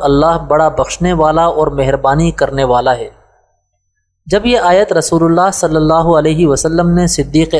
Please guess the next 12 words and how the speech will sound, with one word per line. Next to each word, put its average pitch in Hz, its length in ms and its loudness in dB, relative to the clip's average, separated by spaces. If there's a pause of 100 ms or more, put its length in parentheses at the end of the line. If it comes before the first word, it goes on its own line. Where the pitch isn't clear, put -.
اکبر 147 300 -2
کو 165 160 -2
سنائی 147 480 0
تو 175 60 -2
یہ 160 120 0
کہنے 175 360 0
لگے، 175 380 2 (720)
"کیوں 254 180 2
نہیں، 214 260 2
خدا 156 380 0
کی - 140 -4
قسم، 185 440 -2